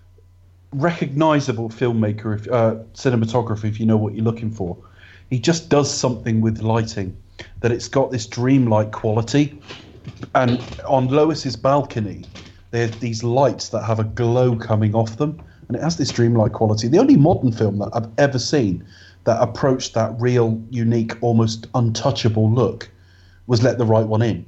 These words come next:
which looks like it's filmed inside a snow globe or something. It, it's really special the way this looks.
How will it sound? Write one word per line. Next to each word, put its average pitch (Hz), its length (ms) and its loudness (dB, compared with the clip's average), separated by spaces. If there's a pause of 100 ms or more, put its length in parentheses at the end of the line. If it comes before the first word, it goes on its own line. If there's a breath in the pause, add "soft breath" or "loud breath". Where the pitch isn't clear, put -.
which 113 260 -6
looks 123 220 2
like 110 160 0
it's 107 180 -8
filmed 110 300 2
inside 104 340 0
a 98 40 -4
snow 123 320 0
globe 92 400 -6
or 95 120 -8
something. 87 480 -6 (800 loud breath)
It, 143 200 -8
it's 151 260 -6
really 151 340 4
special 131 460 0
the 110 100 -2
way 123 320 2
this 110 240 -2
looks. 135 440 -6